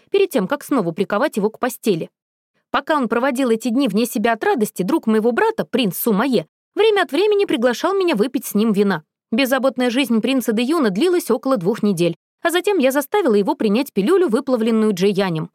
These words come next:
Хотя Дэ Юн и был слабым юношей, он оказался не таким уж неженкой, каким мы с Джей Янем его считали.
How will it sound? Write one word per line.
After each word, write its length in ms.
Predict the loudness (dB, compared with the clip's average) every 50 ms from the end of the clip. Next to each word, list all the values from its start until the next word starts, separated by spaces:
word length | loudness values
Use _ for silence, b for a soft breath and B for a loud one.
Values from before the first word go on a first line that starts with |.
| _ _ _ _ _ _ _ _ _
Хотя 320 | -6 -4 -2 0 0 0 2
Дэ 120 | 2 2
Юн 260 | 2 2 2 0 0
и 40 | 0
был 220 | 0 0 0 0
слабым 420 | 0 0 -2 -2 -2 0 0 0 2
юношей, 560 | 2 2 2 2 0 -2 -2 -6 -6 -8 -8 _
он 160 | -2 0 0
оказался 480 | 0 0 -2 -2 0 0 -2 0 -2 -2
не 120 | -2 0
таким 300 | -2 -2 -2 -2 -2 0
уж 140 | 0 -2 -2
неженкой, 500 | -2 0 0 0 0 0 0 0 0 -2
каким 340 | 0 -2 -4 -2 0 0 0
мы 160 | 2 2 0
с 80 | 0 -2
Джей 200 | 0 0 0 2
Янем 340 | 2 0 0 2 0 0 0
его 260 | 0 0 0 0 -2
считали. 480 | 0 -4 -4 -2 -2 -2 -2 -2 -6